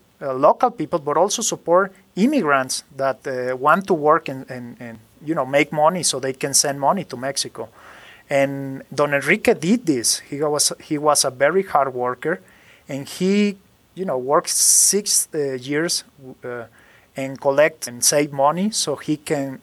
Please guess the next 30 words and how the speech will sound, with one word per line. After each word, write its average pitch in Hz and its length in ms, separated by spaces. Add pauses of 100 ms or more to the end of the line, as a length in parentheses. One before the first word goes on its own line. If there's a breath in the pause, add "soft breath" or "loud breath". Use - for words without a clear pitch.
came 165 240
back 131 300
to 143 60
Amatitan 127 840
and 123 140
start 131 340
buying 131 480
and 127 140
investing 131 540
his 113 200
money 127 360 (460 loud breath)
in 131 140 (120)
lands. 170 500 (340 soft breath)
Eventually, 160 640
those 156 400
lands, 131 480
uh, 127 140
he 143 160
partnership 147 640
with 123 160
some 139 440
local 139 600 (420 soft breath)
producers 160 560
of 135 140
agave, 143 460 (280 soft breath)
and 139 140
they 151 120
start 175 360
producing 170 400
agave, 143 540